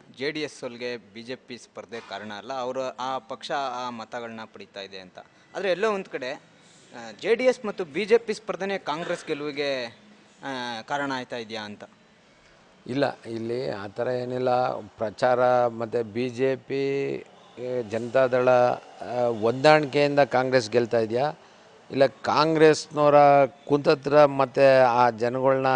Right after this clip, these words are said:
Speaker 2: ಹೆಂಗೆ, ಹೇಗೆ, ಆ, ಐ-, ಎಪ್ಪತ್ತು ವರ್ಷದ ಹಿಂದೆ ಹೇಗಿತ್ತು ಹಾಗೆ ಮಡಿಕೊಂಡಿರೋದ್ರಿಂದ ಗೆಲ್ತಾ ಇದ್ದಾರಾ,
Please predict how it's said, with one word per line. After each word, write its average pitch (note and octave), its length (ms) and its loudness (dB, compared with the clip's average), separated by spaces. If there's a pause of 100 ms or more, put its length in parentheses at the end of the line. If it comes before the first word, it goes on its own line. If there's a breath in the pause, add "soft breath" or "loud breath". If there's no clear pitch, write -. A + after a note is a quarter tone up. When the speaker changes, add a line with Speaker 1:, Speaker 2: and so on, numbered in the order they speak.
(280)
Speaker 2:
ಹೆಂಗೆ, B2+ 520 -2
ಹೇಗೆ, B2 420 4
ಆ, A#2+ 340 6
ಐ-, A#2 180 0 (280 loud breath)
ಎಪ್ಪತ್ತು C3+ 380 4
ವರ್ಷದ C3+ 200 0
ಹಿಂದೆ C3 340 2
ಹೇಗಿತ್ತು B2 320 0
ಹಾಗೆ A#2+ 460 2
ಮಡಿಕೊಂಡಿರೋದ್ರಿಂದ A#2 960 -2
ಗೆಲ್ತಾ G#2+ 380 -4
ಇದ್ದಾರಾ, G#2 320 -6